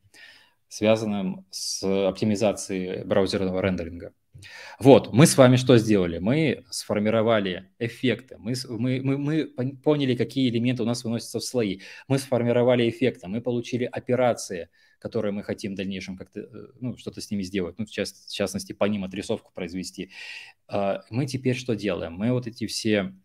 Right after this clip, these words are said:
все, что накопили, мы отдаем туда вниз. То есть, э, мы отдаем слои, отдаем эти операции, э, вернее, эффекты, эффекты для этих слоев.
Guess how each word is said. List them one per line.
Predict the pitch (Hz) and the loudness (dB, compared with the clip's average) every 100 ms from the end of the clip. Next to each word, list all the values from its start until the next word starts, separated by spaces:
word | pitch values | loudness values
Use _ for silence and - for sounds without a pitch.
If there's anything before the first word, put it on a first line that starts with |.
| _ - | _ -6
все, | 110 | -6
что | - | -2
накопили, | 107 104 - 185 95 - - - | 0 0 2 2 0 -6 -10 -2
мы | 139 | 0
отдаем | 123 107 113 127 | 0 0 0 0
туда | 107 104 | 0 -2
вниз. | 101 92 - _ _ - | -2 -6 -10 _ _ -8
То | |
есть, | 101 - - - | -8 -8 -20 -14
э, | 101 95 | -6 -4
мы | 95 104 | -2 -2
отдаем | 98 98 92 | 0 -2 -4
слои, | - 98 117 185 190 - | -2 0 2 2 -2 -8
отдаем | 92 98 123 113 | -6 -2 0 0
эти | 110 | -2
операции, | 95 104 95 95 - 90 _ _ 98 | -4 -2 -2 -2 -10 -16 _ _ -6
э, | 95 92 90 117 | -2 -2 -2 -4
вернее, | 107 113 104 - - - | -2 0 0 -4 -16 -12
эффекты, | 117 131 127 - - | 0 2 2 -2 -10
эффекты | - 123 127 | -2 -2 -2
для | 90 101 | -4 -4
этих | 95 | -4
слоев. | - 101 95 | -6 -4 -4